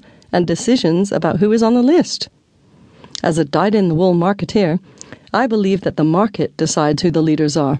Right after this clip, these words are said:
The term thought leader is probably here to stay, so I have made it my mission to provide context, criteria, and strategies to ensure a level playing field and maximize the impact of some very promising individuals.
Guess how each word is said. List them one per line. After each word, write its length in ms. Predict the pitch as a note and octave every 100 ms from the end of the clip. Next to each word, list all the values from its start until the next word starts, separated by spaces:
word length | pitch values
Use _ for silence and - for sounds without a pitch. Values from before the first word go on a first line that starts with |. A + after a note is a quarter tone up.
| - _ _ _ _ _ _ _ -
The 100 | -
term 260 | C#4 C#4
thought 320 | B3+ A#3+ A#3+
leader 360 | F3 E3+ D#3+ E3+ _ _ _
is 120 | - G3+
probably 440 | C4 B3 F3 F#3
here 160 | G3+ G3
to 120 | F3+
stay, 440 | - D#3 C3+ D3 - _ _ _ _
so 160 | - D#3
I 120 | G#3
have 180 | B3 F3
made 160 | G#3 F#3
it 80 |
my 220 | F#3+ G#3+ A3+
mission 420 | A3+ - D3 D#3
to 80 | -
provide 400 | F3 F3 E3+ F3
context, 640 | - A#3+ - D3 - - -
criteria, 640 | - F3 F3 A#3 A3 D3+ D#3 -
and 80 | F3+
strategies 720 | - B3 C#4 G3 D3+ C#3 - - _ _ -
to 100 | F#3
ensure 460 | F3+ - G#3+ G#3 -
a 60 |
level 320 | F3 F#3+ G#3+
playing 360 | A3 G3+ F#3 F3+
field 380 | - E3 D#3+ - - - _ -
and 160 | D#3 F3+
maximize 560 | A3+ - A#3+ A3+ G#3
the 140 | - A3+
impact 520 | A3+ F#3+ C#3+ - - _ _ _ -
of 140 | C#3+
some 200 | - D#3
very 400 | D3 G3 F3 D3
promising 560 | - F3+ E3+ D3+ D#3 D3+
individuals. 720 | E3 D#3 D3 D3 C#3 C#3+